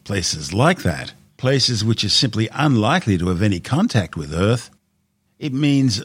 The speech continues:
life can get started anywhere. And that has the most profound implications.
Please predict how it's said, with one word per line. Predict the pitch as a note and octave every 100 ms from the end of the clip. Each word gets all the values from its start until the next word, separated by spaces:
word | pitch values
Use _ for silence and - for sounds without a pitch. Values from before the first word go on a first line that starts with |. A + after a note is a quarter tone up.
| -
life | - - C3 F#3+ B2 -
can | A#2
get | A2 A#2
started | - - B2+ B2+ A2+ A2
anywhere. | E3+ F#3 G2+ D#2+ D2+ - _ _ _ _ _ _
And | D3+ C3 C#3
that | F#3+ D#2+ C#2 - _ _ _
has | _ B2+ A2+
the | B2+
most | B2 A#2 - _
profound | - A#2 - - - F2
implications. | - - E2+ A2 G2+ - D#2+ D2 D2 -